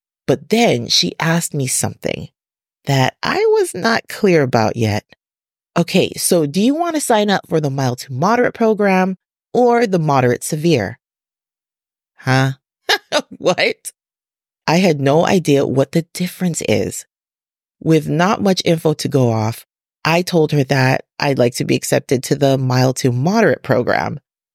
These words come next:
Completely not confident in my answer. I've had so much background with moderate to severe disabilities, but I love teaching the general ed curriculum. What if I made the wrong decision?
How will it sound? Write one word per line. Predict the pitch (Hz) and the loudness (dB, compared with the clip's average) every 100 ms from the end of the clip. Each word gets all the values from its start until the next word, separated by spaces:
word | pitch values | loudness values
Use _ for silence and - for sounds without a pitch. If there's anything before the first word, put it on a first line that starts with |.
| _ _ _ | _ _ _
Completely | - 160 156 202 214 - 277 285 254 | -2 -2 0 0 0 0 0 2 0
not | 226 240 285 | 0 -2 -4
confident | - 233 220 - 196 202 | -4 -2 -2 -2 -2 -2
in | - 185 | -2 -2
my | 190 | -2
answer. | - 139 127 - 113 107 - _ _ _ _ - | 0 -2 -4 -4 -4 -6 -12 _ _ _ _ -4
I've | 170 190 | 0 0
had | 185 175 165 | 0 2 0
so | - - - 202 | -4 -6 -2 0
much | 214 208 160 | 0 -2 -2
background | 170 160 - 147 143 | -2 -2 0 0 0
with | 127 131 135 | 2 0 0
moderate | 127 127 151 160 160 | 0 0 2 2 0
to | - | -4
severe | 175 196 151 147 | -4 0 2 0
disabilities, | 160 - 175 131 135 131 131 - _ _ _ | -2 -4 0 2 2 2 0 -2 _ _ _
but | 143 | -2
I | - 139 | 0 2
love | 127 139 | 2 0
teaching | - - 120 160 | -2 -6 -2 0
the | 160 170 | 0 0
general | 127 120 123 135 | 2 0 0 -4
ed | - 110 | -2 -4
curriculum. | - 170 170 202 - - - - _ _ _ _ _ _ _ | -4 -2 0 0 0 0 -2 -8 _ _ _ _ _ _ _
What | 127 127 | 0 2
if | 131 139 - | 2 0 -2
I | 170 | 0
made | 131 123 117 - | 2 0 -2 -6
the | 151 | -4
wrong | 131 107 | -2 -4
decision? | 110 123 - 151 117 110 | -4 -4 0 0 0 -6